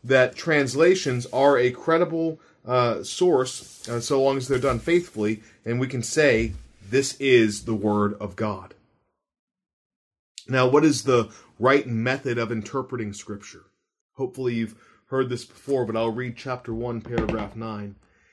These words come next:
"The infallible rule of interpretation of Scripture is the Scripture itself.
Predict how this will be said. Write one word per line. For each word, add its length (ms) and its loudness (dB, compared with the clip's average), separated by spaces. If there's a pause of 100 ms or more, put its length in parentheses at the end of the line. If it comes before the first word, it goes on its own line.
(220)
"The 220 -4
infallible 800 2
rule 300 4
of 80 -2
interpretation 800 -4
of 80 -10
Scripture 580 -8
is 640 2 (440)
the 80 -8
Scripture 460 -4
itself. 500 -10